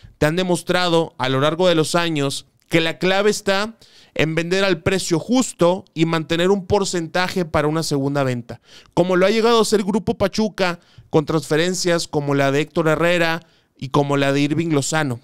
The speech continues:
pero otros equipos se vuelven locos cuando llega una llamada o un correo electrónico desde Europa.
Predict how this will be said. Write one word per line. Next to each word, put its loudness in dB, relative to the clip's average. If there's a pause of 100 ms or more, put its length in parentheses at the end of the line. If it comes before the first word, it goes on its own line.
pero 2
otros -2
equipos -4
se 2
vuelven 2
locos 0 (300)
cuando 2
llega 2
una 2
llamada 0
o -4
un 0
correo 0
electrónico -2
desde 0
Europa. -8